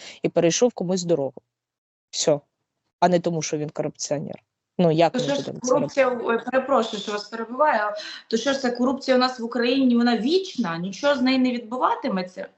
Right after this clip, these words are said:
Speaker 1: Я давно піднімаю тему незалежного суда на території України. Одна як... є,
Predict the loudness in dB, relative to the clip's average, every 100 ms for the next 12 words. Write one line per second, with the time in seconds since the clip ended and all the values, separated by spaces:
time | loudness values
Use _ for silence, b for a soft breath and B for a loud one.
0 | _ 2 4 4 2 -2 -4 -6 -8 -10
1 | -6 -6 -2 2 2 2 -2 -2 -2 2
2 | 2 2 -6 -8 -10 -4 0 0 -2 -4
3 | -4 0 2 2 0 -4 -4 -6 -8 _
4 | _ _ _ _ 2 4 4 4 4 2
5 | 0 0 2